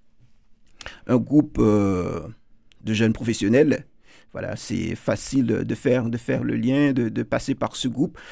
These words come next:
Sinon, je suis disponible à la paroisse, euh, Saint-Exupère. C'est avec plaisir, euh, que je pourrai vous accueillir.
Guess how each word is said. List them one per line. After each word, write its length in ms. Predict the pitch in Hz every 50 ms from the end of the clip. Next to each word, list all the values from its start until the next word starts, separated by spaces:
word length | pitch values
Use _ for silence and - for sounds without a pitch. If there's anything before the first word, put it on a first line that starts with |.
| -
Sinon, 440 | - - - 269 254 240 254 254 254
je 100 | 202 185
suis 220 | 196 190 - 208 196
disponible 880 | 180 220 220 - - 214 226 226 226 226 214 160 127 131 123 120 123 - -
à 80 | -
la 100 | 175 180
paroisse, 460 | 135 202 190 190 202 196 170 170 - -
euh, 300 | 135 131 127 123 120 127
Saint-Exupère. 880 | 120 - 233 233 240 240 165 139 135 147 - 135 147 208 220 220 - -
C'est 180 | - - 127 -
avec 280 | - 117 127 123 -
plaisir, 640 | - 151 156 156 147 151 175 180 175 160 - - - - - - - - - _ -
euh, 460 | - 117 120 117 117 117 113 113 113 101
que 200 | - 117 117 120
je 100 | 110 -
pourrai 280 | - 135 139 147 151
vous 240 | 139 127 131 117 123
accueillir. 600 | 117 113 - 120 117 143 202 226 226 - - -